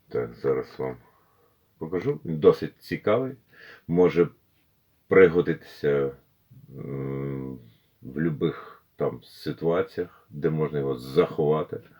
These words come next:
О, зараз такі часи йдуть, що всяке може статися. І тому цей складничок, можна сказати, міні сімдесятих років,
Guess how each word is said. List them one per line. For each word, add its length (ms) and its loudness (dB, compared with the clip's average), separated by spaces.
О, 460 -4
зараз 180 0
такі 180 -10
часи 500 -2
йдуть, 460 -4
що 800 -2
всяке 640 4
може 440 -2
статися. 640 -10
І 140 -12
тому 340 -8
цей 120 -10
складничок, 680 -4
можна 160 -4
сказати, 300 2
міні 560 0
сімдесятих 720 -2
років, 300 -8